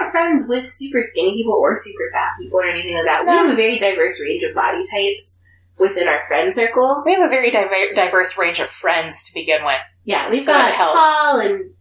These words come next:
Speaker 1: short and big and small and athletic and not athletic.
Speaker 2: They're
Speaker 1: and,
Speaker 2: everywhere in
Speaker 1: you know.
Speaker 2: between, and we love all of them.
Speaker 1: And so, I mean, it's great. And it's just one of those things where if you're gonna take time out of your day to make fun of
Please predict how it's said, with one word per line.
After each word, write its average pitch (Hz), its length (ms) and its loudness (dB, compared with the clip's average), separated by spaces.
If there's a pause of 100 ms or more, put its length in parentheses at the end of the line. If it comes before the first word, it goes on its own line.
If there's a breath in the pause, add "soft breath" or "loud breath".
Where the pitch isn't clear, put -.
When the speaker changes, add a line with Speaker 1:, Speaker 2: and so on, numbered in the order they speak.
(420)
Speaker 1:
short 262 420 2
and 202 240 -6
big 392 520 2
and - 100 -8
small 214 560 2
and 160 300 -8
athletic 226 580 0
and 151 360 -6
not 175 260 0
athletic. 202 560 0
Speaker 2:
They're 220 440 0
Speaker 1:
and, 262 140 2
Speaker 2:
everywhere 269 420 2
in 208 120 2
Speaker 1:
you 165 60 2
know. - 100 2
Speaker 2:
between, 139 320 -2
and 165 140 -2
we 175 80 -2
love 180 280 2
all 147 280 0
of - 60 -6
them. 135 360 -2
Speaker 1:
And 269 260 0
so, 294 140 4
I 269 280 2
mean, 294 220 0
it's - 160 -2
great. 285 380 2
And 214 380 2 (140)
it's - 200 0
just 254 220 0
one 240 100 -2
of 233 60 4
those 233 100 4
things 240 220 0
where 233 160 0
if 233 80 -8
you're 214 180 0
gonna 233 200 2
take 202 340 -2
time 220 260 -2
out 220 200 0
of - 60 -4
your 202 220 2
day 185 380 0
to 185 160 -4
make 190 240 -2
fun 185 180 0
of 180 240 -4